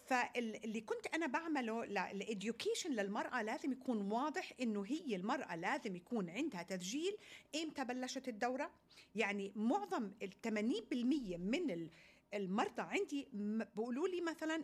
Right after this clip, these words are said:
"إمتى خلصت الدورة؟" لا يا روحي، إمتى بلشت الدورة؟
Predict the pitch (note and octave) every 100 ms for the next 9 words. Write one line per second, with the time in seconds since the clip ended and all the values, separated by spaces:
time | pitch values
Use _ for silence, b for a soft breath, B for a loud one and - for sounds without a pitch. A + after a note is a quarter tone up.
0 | - D#4 D4+ - F4+ B3 G#3+ F3 E3 -
1 | - _ B3+ F#4 G4 F4+ B3 - - B
2 | B B _ E4 F4+ - D#4+ A#3+ A3+ F4+
3 | G4 E4+ C#4 G#3+ G3 E3+ F3+ F3 D#3+ D#3+